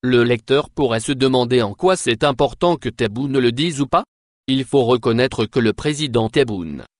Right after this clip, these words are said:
à travers sa longue carrière comme commis de l'État, a montré une certaine rigueur dans la démarche collégiale avec ses collaborateurs surtout dans le secteur de l'habitat dans lequel il a passé plusieurs années.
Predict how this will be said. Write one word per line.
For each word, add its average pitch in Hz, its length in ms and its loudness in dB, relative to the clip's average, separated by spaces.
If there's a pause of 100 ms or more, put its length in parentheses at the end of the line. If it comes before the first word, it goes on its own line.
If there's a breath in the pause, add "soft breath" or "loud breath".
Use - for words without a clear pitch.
à 127 120 0
travers 123 380 0
sa 113 160 -4
longue 117 380 0
carrière 101 560 -6
comme 117 240 -2
commis 139 320 2
de 107 100 -2
l'État, 110 480 -2 (160)
a 131 140 0
montré 135 340 -2
une 117 220 2
certaine 143 460 -2
rigueur 110 500 -2
dans 117 140 0
la 110 120 -2
démarche 123 480 0
collégiale 120 640 -4
avec 104 260 -12
ses - 200 -12
collaborateurs 110 880 -4
surtout 156 400 -8
dans 127 160 -2
le 98 120 -6
secteur 110 540 -6
de 113 100 -2
l'habitat 123 580 -4
dans 107 180 -6
lequel 147 400 -4
il 139 100 0
a 110 80 0
passé 123 380 -4
plusieurs 143 480 -2
années. 107 200 -4